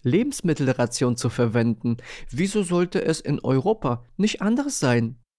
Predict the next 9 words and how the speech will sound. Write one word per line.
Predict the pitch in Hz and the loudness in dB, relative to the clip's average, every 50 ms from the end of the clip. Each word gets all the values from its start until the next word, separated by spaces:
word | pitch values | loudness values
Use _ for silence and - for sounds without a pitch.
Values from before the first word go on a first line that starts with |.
| _ _ - 131 | _ _ -2 -2
Es | 127 - 139 156 | -2 0 0 0
reicht | 151 - - - | 0 0 0 0
aus, | 165 202 220 202 | 2 4 4 4
dass | - 156 131 - | 2 -2 -2 0
beispielsweise | - 135 143 - - 151 - - 139 131 131 123 127 | 0 0 0 0 0 -2 0 2 2 2 2 0 0
diverse | 117 131 120 131 135 123 123 | 0 2 4 4 4 2 2
Infrastrukturen | - - 196 254 - - - 214 175 - - - 123 - - - 127 120 117 - | 2 2 2 0 0 -2 -4 -4 -4 -2 -4 -6 -6 -4 -2 0 0 0 0 -2
zerbombt | - - 117 107 107 147 180 277 - - - - | 0 0 0 0 2 0 0 0 -2 -6 -4 0
werden, | 131 117 120 120 120 | 2 2 4 2 2